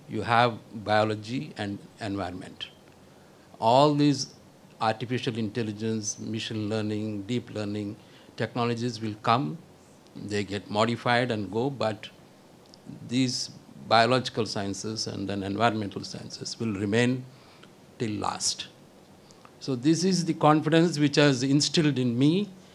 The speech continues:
and then also with my colleagues, uh, Professor Gopi and then Doctor Manobala and Kalimuthu and Doctor Anil and Doctor Sridhar. We were confident enough that we can deliver the best for the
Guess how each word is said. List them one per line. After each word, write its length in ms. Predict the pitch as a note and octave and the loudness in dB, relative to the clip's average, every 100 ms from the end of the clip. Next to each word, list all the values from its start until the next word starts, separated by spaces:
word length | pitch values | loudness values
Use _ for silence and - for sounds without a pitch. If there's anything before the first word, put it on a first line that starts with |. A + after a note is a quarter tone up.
| - - | -20 -8
and 220 | B2+ B2 | -4 -2
then 240 | A#2+ D3 C#3+ | 4 6 6
also 440 | C3 C3 D#3+ E3 | 4 2 0 2
with 220 | D3 C3+ | 0 -2
my 400 | C3 A#2+ A#2+ A2+ G#2+ - - | -2 0 0 -4 -8 -14 0
colleagues, 580 | C#3 C#3+ F#3 F#3 - | 4 8 6 6 2
uh, 360 | C3 A#2 A2 G#2 - - - - - C#3 C3+ - | 6 6 6 2 -4 -20 -20 -20 -18 -18 -16 -14
Professor 340 | - A#2 G#2 A#2 | -6 -4 0 0
Gopi 640 | A2 C3+ C3 C#3+ D#3 D#3+ | 6 4 6 4 6 6
and 200 | D3 B2 | 4 2
then 200 | A#2 A#2 | 0 0
Doctor 320 | A2+ A2 - G#2+ | 0 -2 -2 0
Manobala 760 | A2+ A#2+ A2+ A2+ A2+ A#2+ C3 | 4 4 4 4 6 4 4
and 180 | A#2+ - | 0 0
Kalimuthu 840 | A#2 A2 A#2 A2+ G#2+ A#2+ B2+ C#3 C#3 - - - | 4 4 4 0 -4 -6 -4 -6 -10 -20 -20 -14
and 180 | A2+ A2 | -10 -4
Doctor 220 | G#2+ - | -6 -2
Anil 480 | A#2 A2+ A#2+ C#3+ D3+ | -2 0 2 2 2
and 140 | B2 A2 | 0 -2
Doctor 260 | G#2 - G#2 | -4 -8 -8
Sridhar. 400 | - C#3+ A#2+ F#2+ - - - - - - - - - - - | 2 4 6 2 -4 -18 -20 -20 -20 -20 -20 -20 -20 -20 -14
We 200 | G#2 A2+ | -6 -2
were 100 | A2+ | -2
confident 580 | G#2+ - C3+ C#3 C#3+ C#3 | 0 4 4 4 2 2
enough 360 | B2 A#2+ C3 - | 4 2 0 -2
that 180 | A2+ A2+ | -2 -2
we 80 | |
can 240 | G#2+ A2 G2 | -4 -4 0
deliver 380 | A2 A#2 A#2+ B2 | 2 2 2 0
the 160 | G#2 | -2
best 500 | F#2+ F2+ B2+ B2+ - | -2 4 4 4 -6
for 160 | - A2 | 0 0
the 320 | G2 G2+ | 2 -2